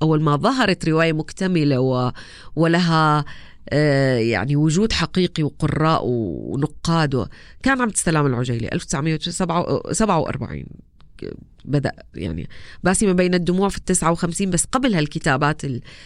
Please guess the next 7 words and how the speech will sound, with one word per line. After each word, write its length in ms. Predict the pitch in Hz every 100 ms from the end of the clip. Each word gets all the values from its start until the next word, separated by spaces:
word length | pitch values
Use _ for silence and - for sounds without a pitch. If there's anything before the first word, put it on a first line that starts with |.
| -
القصصية 840 | 135 143 - - 156 240 240 135 - -
في 120 | -
التسعة 400 | 135 - 165 -
وأربعين، 520 | 143 - 180 208 196
بنت 200 | 131 143
الساحرة 760 | 156 - 170 165 - 135 131 135
و-، 180 | -